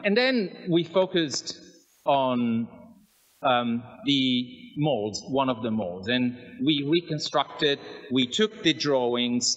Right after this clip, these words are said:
and, uh, we reconstructed digitally one of this mold. Um, the parallelism here was the idea that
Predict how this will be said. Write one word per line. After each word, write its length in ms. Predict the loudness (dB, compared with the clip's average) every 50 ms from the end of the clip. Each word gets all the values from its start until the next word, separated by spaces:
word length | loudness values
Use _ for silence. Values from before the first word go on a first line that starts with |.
| 0 2
and, 460 | 2 2 4 2 2 2 0 0 -2 -4 -6 -2 2
uh, 220 | 2 4 2 2 0 -2
we 320 | -2 0 0 0 0 0
reconstructed 760 | 0 0 0 0 -2 -6 -4 -2 -4 -4 -2 -4 -6 -6 -4 -2
digitally 680 | -2 -2 -2 -2 -6 -4 -2 -2 0 0 -2 -2 -2 0
one 220 | 0 0 0 0
of 160 | -2 -4 -2
this 280 | -2 -2 -2 -2 -4 -4
mold. 380 | -2 -2 -2 -2 -2 -2 -4 -4 -8 -14 -16 -18 -18 -20 -20 -20 _ _ _ _ _ _ _ -2 2
Um, 480 | 2 4 4 2 2 0 -2 -2 -2 -4 -2
the 100 | -2 -2
parallelism 720 | -2 0 0 0 2 2 2 2 2 0 0 -2 -2 -4 -4
here 420 | -4 -2 0 0 2 2 2 0
was 240 | 2 2 0 0 0
the 220 | 0 0 2 2 2
idea 380 | 2 2 2 2 2 2 2 2 0
that 260 | 2 2 2 0 -2